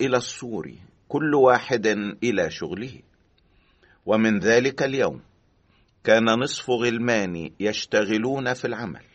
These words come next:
ونصفهم يمسكون الرماح والأتراس والقسي والدروع، والرؤساء وراء كل بيت يهوذا.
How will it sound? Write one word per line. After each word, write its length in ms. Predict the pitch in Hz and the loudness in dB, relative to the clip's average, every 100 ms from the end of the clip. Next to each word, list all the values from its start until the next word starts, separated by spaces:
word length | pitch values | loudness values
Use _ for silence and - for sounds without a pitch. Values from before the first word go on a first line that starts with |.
| _ _ _ _ _ _ _ _ | _ _ _ _ _ _ _ _
ونصفهم 1000 | 92 120 127 - - 151 143 143 143 123 _ - | 0 2 2 -4 -2 0 0 -4 -6 -12 _ -4
يمسكون 800 | 113 117 - 117 - 127 135 120 | -2 -2 -4 -6 -4 -6 -2 0
الرماح 920 | 113 113 110 117 117 - 101 92 87 - | 2 2 0 0 -2 -6 -10 -10 -12 -8
والأتراس 880 | 95 123 127 117 113 113 110 - - 64 _ _ _ _ _ | -2 -2 0 -4 -2 -2 -2 -4 -10 -16 _ _ _ _ _
والقسي 920 | - 120 139 - 139 - 139 101 80 78 | 2 2 2 -4 -6 -4 -6 -6 -4 -2
والدروع، 640 | 87 85 82 92 123 - _ _ _ _ _ _ - | -2 -4 -6 -8 -8 -12 _ _ _ _ _ _ -4
والرؤساء 1040 | 90 123 127 113 117 - 120 107 80 67 - _ _ - | 2 4 4 4 2 4 2 2 -2 -10 -12 _ _ 0
وراء 520 | 95 104 117 - 101 | 2 6 6 4 0
كل 420 | - 113 95 98 | 0 -4 -2 0
بيت 360 | 80 107 - 82 | 2 0 0 -4
يهوذا. 520 | 78 87 113 - | -4 -4 -10 -12